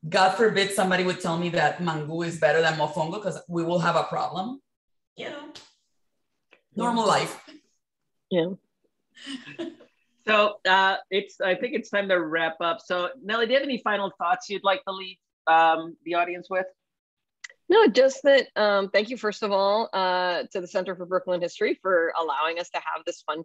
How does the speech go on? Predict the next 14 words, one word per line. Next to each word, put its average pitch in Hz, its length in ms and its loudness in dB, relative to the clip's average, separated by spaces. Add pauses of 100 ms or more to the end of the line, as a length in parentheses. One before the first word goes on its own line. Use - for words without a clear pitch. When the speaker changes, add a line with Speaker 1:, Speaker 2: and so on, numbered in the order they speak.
(100)
Speaker 2:
conversation. 170 720 -2 (520)
Uh, 175 480 4
I 190 120 6
always 226 320 6
learn 220 360 -2
something, 185 320 -4
and 170 120 -2
I 165 60 -2
always 180 280 0
think, 185 400 -6
uh, 170 240 -2 (140)
about 160 260 2
some, 165 180 0
leave 190 360 0